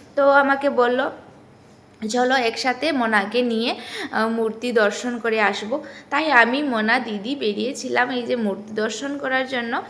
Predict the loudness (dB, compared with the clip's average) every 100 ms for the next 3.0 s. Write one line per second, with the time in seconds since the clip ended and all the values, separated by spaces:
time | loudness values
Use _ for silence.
0 | -16 -20 -20 -20 -20 -20 -20 -20 -16 -4
1 | 0 2 2 0 0 2 2 2 -2 0
2 | 0 0 -4 -6 -6 -8 -8 -4 -4